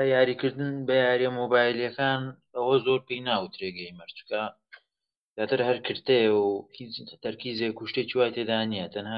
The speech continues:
کرتەکردن و چاوەڕێکردنە. یعنی، ئەوەی نییە بڵێ ناچێتە قالبی گەیمینگەوە کە ئەو، ئەو ئاکشن و ئەو خێرایی و ئەو تەرکیزەی کە لە تۆ لە گەیمینگ هەیە لە، لەسەر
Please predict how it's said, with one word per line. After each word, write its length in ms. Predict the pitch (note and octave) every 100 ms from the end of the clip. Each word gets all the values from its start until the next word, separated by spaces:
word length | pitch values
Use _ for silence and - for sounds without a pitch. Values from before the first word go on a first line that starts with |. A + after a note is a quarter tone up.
| G#2
کرتەکردن 600 | - - G#2 G#2 G2+ A#2
و 100 | A#2+ B3+ _ _ _ _ _ _ _
چاوەڕێکردنە. 840 | A#2+ A2+ A2 G#2+ - G2 G#2 F2 D#2 -
یعنی، 240 | F2 F#2 F#2+ -
ئەوەی 220 | G#2 A2+ A#2+
نییە 140 | G2+
بڵێ 160 | F#2+ G2+ A#2
ناچێتە 380 | A#2 - G#2+ G2 G2 - _
قالبی 420 | G2 G2 G2 G#2 G2+
گەیمینگەوە 580 | G#2 G2+ A2 G2 F2+ F2
کە 80 | G#2 G#2
ئەو، 100 | G#2 - _ _ _ _ _ G#2+
ئەو 100 | G#2
ئاکشن 420 | G2+ G2 - G#2 G2+
و 140 | G2+
ئەو 100 | G#2 G2
خێرایی 420 | G#2+ G#2 G2+ G2+
و 40 | G#2
ئەو 120 | G2+
تەرکیزەی 480 | G2+ - F#2+ G#2+ G2+
کە 80 | G2+
لە 60 | G2+
تۆ 80 | A2 G2+
لە 60 | G2+
گەیمینگ 340 | G2+ G#2 A2 G#2+ G#2
هەیە 180 | G2+ G2
لە، 100 | F#2+ F#2 _ _ _ _ _ _ -
لەسەر 240 | G2+ G#2